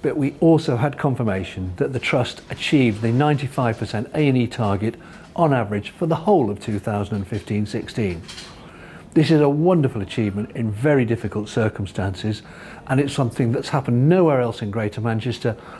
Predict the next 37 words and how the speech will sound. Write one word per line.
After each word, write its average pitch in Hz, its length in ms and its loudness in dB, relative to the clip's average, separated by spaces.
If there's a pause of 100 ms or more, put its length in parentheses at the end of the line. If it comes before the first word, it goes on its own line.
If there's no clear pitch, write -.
(120)
and 123 160 -4
probably 135 440 0
nowhere 123 360 2
else 113 220 -4
in 113 60 -2
the 104 80 0
northwest 104 500 -2
of 98 100 0
England 98 300 0
either. 92 340 -2 (800)
And 123 100 0
it's 123 140 0
a 156 60 6
great 175 320 4
credit 143 340 -4
not 233 260 0
just 147 260 -2
to - 80 -6
the 110 120 0
A 107 60 0
and 104 120 0
E 139 100 4
department, 92 520 -6 (460)
but - 180 -4
to 131 180 2
our 117 140 4
whole 165 300 4
system 127 560 -2
and 117 120 -2
our 117 140 0
partners 123 560 0
that 131 120 -2
work 117 280 0
within 107 280 0
that 110 180 -2
system 110 360 -2
too. 101 320 -2